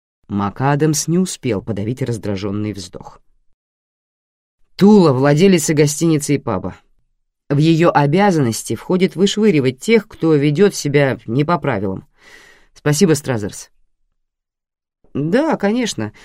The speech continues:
Было приятно познакомиться с вами, детектив Флит». «Пожалуйста, зовите меня Джарвис». Флит пожимал руку Стразерсу, когда МакАдамс уже выходил из лаборатории.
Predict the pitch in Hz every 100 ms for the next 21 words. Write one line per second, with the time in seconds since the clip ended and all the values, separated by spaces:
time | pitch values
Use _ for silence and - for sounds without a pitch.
0 | - 139 180 285 269 262 262 269 247 240
1 | 240 262 285 202 151 143 147 127 117 139
2 | 147 147 135 - 123 - - _ _ _
3 | _ _ _ _ _ _ _ - 120 135
4 | 147 180 - 214 190 147 127 123 127 120
5 | 113 107 107 104 107 - - _ _ _
6 | _ _ - 196 269 302 - 240 220 214
7 | 220 220 196 196 208 202 277 269 120 110
8 | - - _ - - 139 131 131 127 120
9 | 160 180 185 190 160 131 139 131 135 143
10 | 110 110 - 117 117 110 107 101 98 95
11 | -